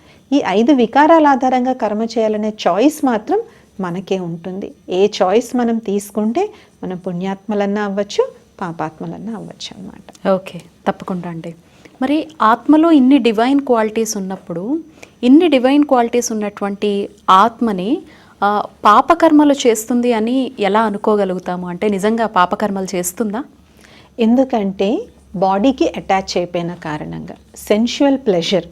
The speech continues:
Speaker 1: అంటే ఈ ఇంద్రియ సుఖాలకి ఎప్పుడైతే మనం అలవాటైపోతామో అప్పుడు అది తప్పని తెలిసినా కూడా దాని నుంచి మనం నిగ్రహించుకోలేం. చూడండి, ఇప్పటికి అందరికీ తెలుసు మొబైల్ ఎక్కువగా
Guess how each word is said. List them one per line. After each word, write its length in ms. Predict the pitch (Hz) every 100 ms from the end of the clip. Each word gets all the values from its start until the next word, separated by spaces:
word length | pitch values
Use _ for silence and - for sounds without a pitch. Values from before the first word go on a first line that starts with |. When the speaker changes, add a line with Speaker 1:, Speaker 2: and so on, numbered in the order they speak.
| - - - -
Speaker 1:
అంటే 440 | 180 185 254 359 370
ఈ 160 | 220 233
ఇంద్రియ 500 | 196 208 220 294 311
సుఖాలకి 760 | 302 - 208 - 220 233 247 226
ఎప్పుడైతే 480 | 202 - 214 220 220
మనం 260 | 226 220 185
అలవాటైపోతామో 1080 | 170 185 226 226 180 175 170 160 165 294 - - - -
అప్పుడు 200 | 196 196
అది 80 | 202 185
తప్పని 400 | 165 - 233 226
తెలిసినా 560 | 190 185 196 - 254
కూడా 240 | 254 226 233
దాని 200 | 220 185
నుంచి 280 | 196 208
మనం 220 | 190 214 214
నిగ్రహించుకోలేం. 800 | 170 - 170 160 - - 196 - _ _ _ -
చూడండి, 260 | 185 196
ఇప్పటికి 260 | 202 202 196
అందరికీ 520 | 160 185 214 247 262
తెలుసు 300 | 240 208 220
మొబైల్ 440 | 208 180 190 214
ఎక్కువగా 380 | 190 185 196 208